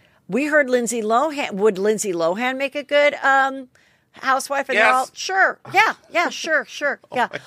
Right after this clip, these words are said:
Speaker 1: But I was kinda like, this is also not a great start, that the clip of the interview is you asking about someone that's not even on the cast.
Speaker 2: Yeah. Oh, right, right.
Speaker 1: Like,
Speaker 2: They're like,
Speaker 1: eh,
Speaker 2: "Here's our cast. Would so-and-so be a good addition?" They're like, "Are we not enough?"
Speaker 1: Yes, like
Speaker 2: No,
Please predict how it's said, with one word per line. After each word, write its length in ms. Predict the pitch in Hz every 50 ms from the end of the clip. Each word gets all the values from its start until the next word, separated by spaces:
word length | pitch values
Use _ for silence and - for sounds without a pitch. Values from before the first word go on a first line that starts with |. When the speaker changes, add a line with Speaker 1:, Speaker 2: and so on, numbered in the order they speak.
| - - _
Speaker 1:
But 120 | - 349 381
I 80 | 415 427
was 140 | 415 466 -
kinda 300 | - - - 539 539 554 480
like, 340 | 359 330 311 277 - - _ _ _ _ _ _ _ _ _
this 180 | - 339 370 -
is 140 | 403 320 -
also 340 | - 247 247 247 - 269 233
not 200 | 220 208 202 196
a 40 |
great 320 | 165 - 175 170 165 - -
start, 400 | - - 175 147 131 98 - -
that 160 | 175 165 -
the 60 | 196
clip 360 | - - - - 247 262 - 262
of 100 | 269 233
the 100 | 269 240
interview 580 | - 196 190 185 180 151 165 160 156 151 151 - -
is 160 | 165 143 170
you 160 | 185 196 -
asking 460 | - 185 185 185 - - 196 180 170
about 240 | 165 165 160 151 -
someone 320 | - - 180 165 160 160
that's 240 | 160 151 147 - -
not 240 | 175 170 165 165 160
even 180 | 165 151 156 156
on 140 | 151 147
the 60 | 143 135
cast. 400 | - 160 139 120 104 98 - 135
Speaker 2:
Yeah. 260 | 120 117 98 87 - - _ _ _ -
Oh, 240 | 160 165 156 147 131
right, 340 | 135 131 120 110 95 - _ _ 110
right. 360 | 107 120 123 113 101 92 - _ _ -
Speaker 1:
Like, 360 | 233 247 247 233 202 - - - -
Speaker 2:
They're 200 | 165 165 160 180
like, 120 | 190 190
Speaker 1:
eh, 40 | 156
Speaker 2:
"Here's 240 | 208 226 240 - -
our 100 | 240 220
cast. 440 | - - 214 233 233 214 - - 196
Would 100 | 185 156
so-and-so 520 | - - 190 185 196 220 - - 240 226
be 160 | 196 233 240 240
a 40 |
good 160 | - 254 254 247
addition?" 460 | 262 202 254 285 277 - - 294 254
They're 80 | 208 190
like, 180 | 170 165 160 -
"Are 80 | 147 147
we 160 | 151 156 151
not 280 | 143 139 135 135 139 147
enough?" 320 | 151 147 143 135 127 127 143
Speaker 1:
Yes, 320 | 330 330 302 269 - - 320
like 140 | 330 294 -
Speaker 2:
No, 300 | 131 127 117 - 170